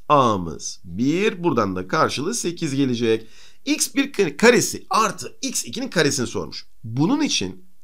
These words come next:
X bir artı X ikinin parantez karesini açmalıyım. Bunu konuştuk az önce.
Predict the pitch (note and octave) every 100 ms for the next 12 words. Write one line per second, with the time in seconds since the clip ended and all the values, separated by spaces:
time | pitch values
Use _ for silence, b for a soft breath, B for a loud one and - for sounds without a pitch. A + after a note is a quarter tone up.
0 | - - B2 - A3+ D4 C4+ E3 - B2
1 | C3+ C#3+ - - G2+ F#2 F2 G2+ F#3 -
2 | - - - - G#3+ C3+ A#2+ D3+ - A2
3 | - F2 - D#2+ A#1+ - - - - -
4 | - - - - - - - F3+ B3 C#4
5 | D#4+ C4+ F4+ F4 D4+ C#4+ G#3 D3+ C#3+